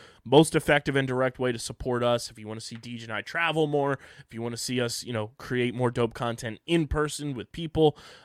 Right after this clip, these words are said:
uh, get your merch. It really does help. It goes a long way. Uh, and when you get your merch, post it, tag us, we'll repost it, all that good stuff. Uh, we'll post it on our, our social channels,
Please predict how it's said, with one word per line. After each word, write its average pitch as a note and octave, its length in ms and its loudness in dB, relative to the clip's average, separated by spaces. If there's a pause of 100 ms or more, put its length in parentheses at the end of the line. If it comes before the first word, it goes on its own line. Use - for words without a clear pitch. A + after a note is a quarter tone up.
(100)
uh, A2+ 440 4 (100)
get C#3 240 0
your C#3 60 4
merch. C3 400 2
It A2 200 -2
really B2+ 240 6
does A#2 280 2
help. A#2+ 260 2
It - 80 -4
goes A#2 200 0
a A#2 60 -2
long A#2 280 2
way. A2+ 280 2 (420)
Uh, G#2 520 -4
and A#2 100 -4
when A#2 80 0
you A2+ 80 -4
get C3+ 160 2
your B2+ 100 -2
merch, B2+ 360 0 (1120)
post B2+ 320 4
it, C3+ 180 4 (520)
tag B2+ 340 6
us, A#2+ 340 0 (120)
we'll A2+ 160 -6
repost C3 580 4
it, B2+ 220 4 (600)
all A#2 180 8
that A#2 180 2
good A2+ 180 -2
stuff. A2 380 0 (420)
Uh, G#2 420 -4
we'll G#2+ 120 -6
post A#2 320 -2
it A2 60 -4
on A2 180 0
our, A2 320 0
our A2+ 120 -2
social A#2 400 0
channels, A2 540 -2